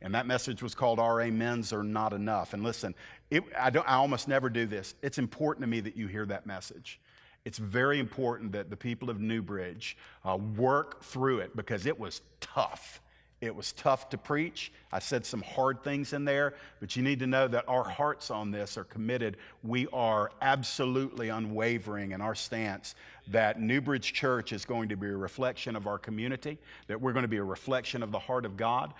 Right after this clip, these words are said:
that we're going to work through the nuances that make us different in our culture and our races. We're not telling us that we all have to blend into a soupy oneness and lose our individuality. What we're saying is that we have a greater identity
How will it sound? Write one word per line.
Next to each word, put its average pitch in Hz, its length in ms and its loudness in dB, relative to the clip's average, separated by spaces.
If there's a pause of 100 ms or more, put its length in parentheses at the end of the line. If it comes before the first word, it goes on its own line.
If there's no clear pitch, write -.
(160)
that 110 120 -4
we're 127 140 2
going 131 300 4
to 120 340 2 (220)
work 151 320 2
through 151 300 2
the 131 100 2
nuances 139 840 2
that 131 160 -2
make 131 240 4
us 127 160 2
different 131 520 2
in 120 40 -4
our 101 140 2
culture 143 500 2
and 120 100 0
our 104 140 2
races. 127 480 0
We're 135 80 0
not 139 160 2
telling 156 300 2
us - 120 -4 (200)
that 123 80 -2
we 120 80 6
all 127 120 8
have 123 180 4
to 120 60 0
blend 123 360 2
into 113 240 2
a 98 40 0
soupy 139 380 -2
oneness 117 500 0
and 107 140 0 (220)
lose 135 240 4
our 123 120 6
individuality. 117 920 2
What 110 180 0
we're 110 80 -4
saying 135 380 0
is 101 100 -4
that 127 100 -6
we 131 120 -2
have 110 100 2
a 101 60 -2
greater 117 420 2
identity 101 580 0